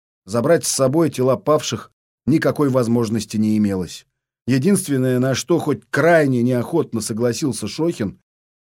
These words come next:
наскоро похоронить их в крошечном овражке, в паре десятков метров от места боя. Ближе было нельзя. Рано или поздно гитлеровцы обнаружат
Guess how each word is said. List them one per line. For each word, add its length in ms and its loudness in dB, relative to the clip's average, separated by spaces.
наскоро 480 2
похоронить 640 0
их 280 -10
в 120 -20
крошечном 560 -2
овражке, 600 0
в 100 -20
паре 240 0
десятков 640 -4
метров 540 -2
от 180 -8
места 320 -2
боя. 440 -2
Ближе 380 2
было 220 2
нельзя. 600 0
Рано 260 2
или 200 2
поздно 400 0
гитлеровцы 560 -2
обнаружат 680 0